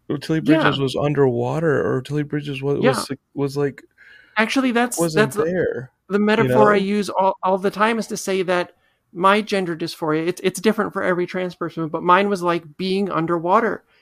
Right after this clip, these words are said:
Speaker 2: It was like I was drowning and no one could see and no one would help because they didn't know.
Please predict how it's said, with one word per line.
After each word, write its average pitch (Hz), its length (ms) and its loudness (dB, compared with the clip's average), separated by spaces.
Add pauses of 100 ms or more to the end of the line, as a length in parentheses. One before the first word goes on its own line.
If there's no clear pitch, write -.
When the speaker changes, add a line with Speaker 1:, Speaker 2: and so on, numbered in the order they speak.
Speaker 2:
It - 60 -2
was 185 160 2
like 185 160 2
I 190 80 2
was 170 220 0
drowning 170 640 2
and 175 240 2
no 190 140 6
one 220 180 4
could 214 240 -8
see 226 460 -2 (200)
and 170 160 0
no 185 120 4
one 196 200 2 (220)
would 180 160 0
help 277 320 0
because 196 240 -12
they 180 100 -4
didn't 180 320 -8
know. 180 360 -2